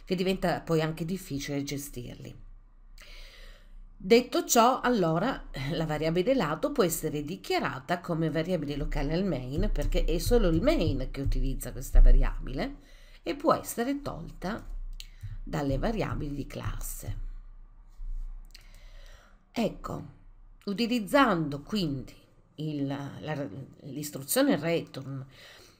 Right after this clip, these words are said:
e, e quindi facendo uso di metodi che restituiscono un valore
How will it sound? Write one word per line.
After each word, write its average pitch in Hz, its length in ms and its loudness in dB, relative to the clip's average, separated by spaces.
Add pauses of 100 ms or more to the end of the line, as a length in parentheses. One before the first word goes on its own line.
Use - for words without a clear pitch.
(260)
e, 185 380 2
e - 200 -10
quindi 196 760 2 (200)
facendo 247 560 2
uso 170 500 4 (800)
di 226 460 0 (680)
metodi 285 600 4
che 196 140 0
restituiscono 185 840 -2
un 175 100 0
valore 151 560 -2